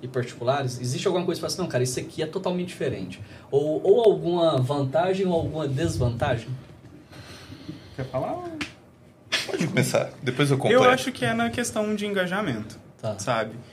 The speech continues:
Speaker 2: E talvez eu, eu acredito, assim, que as pessoas têm um, uma visão muito utópica do que, que é uma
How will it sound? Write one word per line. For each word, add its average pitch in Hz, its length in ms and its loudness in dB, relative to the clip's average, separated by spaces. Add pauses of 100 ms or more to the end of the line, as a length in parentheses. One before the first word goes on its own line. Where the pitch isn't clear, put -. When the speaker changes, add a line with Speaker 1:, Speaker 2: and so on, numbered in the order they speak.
(320)
Speaker 2:
E 151 120 2
talvez 180 460 2
eu, 185 180 0
eu 185 180 0
acredito, 202 440 -4
assim, 170 180 -4
que 160 80 -6
as 165 80 -4
pessoas 160 400 -4
têm 151 240 0
um, 147 520 2
uma 143 180 2
visão 143 320 -2
muito 143 340 0
utópica 127 680 0
do 117 120 -10
que, 113 140 -12
que - 140 -6
é 120 60 0
uma 117 280 -4